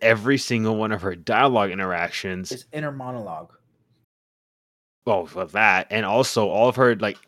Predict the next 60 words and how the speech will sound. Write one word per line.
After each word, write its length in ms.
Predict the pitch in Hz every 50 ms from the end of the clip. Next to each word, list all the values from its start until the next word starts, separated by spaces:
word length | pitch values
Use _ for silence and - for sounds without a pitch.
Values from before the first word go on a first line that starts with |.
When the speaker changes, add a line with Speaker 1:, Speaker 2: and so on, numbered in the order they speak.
| _ - 117
Speaker 1:
d-, 100 | - 113
I'm, 280 | 120 123 131 127 120 123
I'm 240 | 123 123 127 127 117
talking 280 | 123 123 123 113 104 92
dialogue, 480 | 92 101 101 107 107 95 90 85 90
dialogue, 380 | 87 87 85 85 85 80 82 87
like, 180 | 85 87 - -
when 100 | 95 87
she's 120 | 95 92
talking 320 | - - - 92 90 - 120
to 60 | 117
people, 320 | 101 123 123 - 113 123 104
it's 120 | 113 -
just 180 | 98 117 107 -
her 180 | - 110 117
being, 300 | 107 92 113 113 110 107
like, 300 | 104 95 92 92 - - _ _ _ _ _ _ _ _ -
getting 240 | 123 127 123 120 113
a 60 | 101
quick 260 | - - - 117 104 - -
witty 260 | 110 117 113 113 104
jab 400 | 92 92 92 90 92 92 90 85
in. 220 | 80 65 - - - _ _ _ _ _ _ -
It 160 | - 143 -
almost 400 | - 135 147 165 180 170 - -
feels 120 | 151 151 143
like 80 | 143
I'm 100 | 131 123
watch-, 180 | 120 123 117 - -
uh, 160 | 131 135 131 117 98 - _ - _ - _
best 200 | - 156 160 123
way 60 | 151 151
I 40 |
can 100 | 135 135
describe 320 | 120 104 - 113 104 101 101
it, 160 | 107 101 -
it 60 | - 101
feels 180 | - 131 127
like 100 | 127 127
I'm 100 | 123 113
watching 280 | 104 101 101 - - 110
a 60 | 101
Marvel 340 | 98 95 92 95 82 85 87
movie 220 | 80 76 73 71
sometimes. 500 | - - - - - - - _ - - _ _ _ _ _ _ _ _ _ _ _ _ _ _ _ _ _ _ _ _ _ _ -
Speaker 2:
Yes. 560 | - 156 143 135 127 107 90 90 - - - -
Speaker 1:
That 280 | 214 220 120 139 143
is 160 | 143 143 113
Speaker 2:
Yeah. 60 | 127 113
Speaker 1:
the 40 | 98
best 260 | 117 117 120 - -
way 160 | 113 113 107
I 40 | 104
can 120 | 101 101
describe 360 | 95 95 - - 98 90 82 -
it. 40 |
Speaker 2:
That 140 | - 208 254
makes 240 | 311 247 123 - -
sense. 500 | - - - 95 123 147 - - - -
Speaker 1:
Yeah. 280 | - 110 113 92 82 -